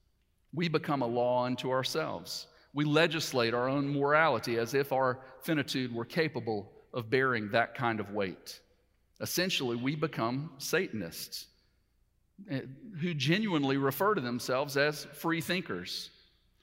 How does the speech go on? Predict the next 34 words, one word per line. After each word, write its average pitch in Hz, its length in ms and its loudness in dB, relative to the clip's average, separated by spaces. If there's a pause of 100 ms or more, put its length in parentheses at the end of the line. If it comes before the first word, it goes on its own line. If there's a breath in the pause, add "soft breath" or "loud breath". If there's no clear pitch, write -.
(160 soft breath)
Once 170 240 2
upon 175 240 0
a 151 40 -2
time 165 280 2
in 139 80 0
my 170 120 4
generation, 131 800 0 (420 loud breath)
uh, 117 200 0
we 165 160 2
marveled 143 580 4
at 123 140 2
Ozzy 127 520 2 (140)
biting 123 320 6
the 113 80 0
head 131 240 4
off 127 260 2
of 117 140 -4
a 110 60 0
bat. 107 480 2
We 131 100 2
listened 147 420 0
to 156 140 0
our 131 160 4
records 127 520 2
in 127 200 -2
reverse 120 400 2
for 117 160 -6
some 135 280 -2
cryptic - 460 -6
message 131 460 0
from 127 160 -2
the 113 160 0
underworld, 113 600 0
and 113 200 -2